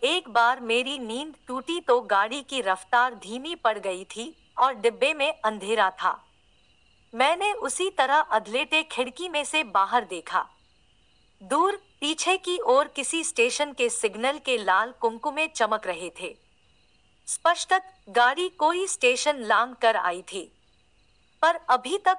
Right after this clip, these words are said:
उसने रफ्तार नहीं पकड़ी थी। डिब्बे के बाहर मुझे धीमे से अस्फुट स्वर सुनाई दिए। दूर ही एक धूमिल सा काला पुंज नजर आया।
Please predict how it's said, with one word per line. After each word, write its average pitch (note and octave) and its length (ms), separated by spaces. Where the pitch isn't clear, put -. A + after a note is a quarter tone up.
उसने C4+ 360
रफ्तार A#3 500
नहीं A#3 280
पकड़ी G3+ 400
थी। F3+ 320
डिब्बे C4+ 400
के F#4+ 160
बाहर A#3+ 420
मुझे A#3 360
धीमे A3+ 400
से D#4+ 200
अस्फुट - 540
स्वर B3 300
सुनाई A3+ 440
दिए। E3+ 340
दूर D#4 340
ही F#4 220
एक D4+ 420
धूमिल B3+ 360
सा D#4 240
काला A#3 440
पुंज C#4 380
नजर G#3 340
आया। D#3 320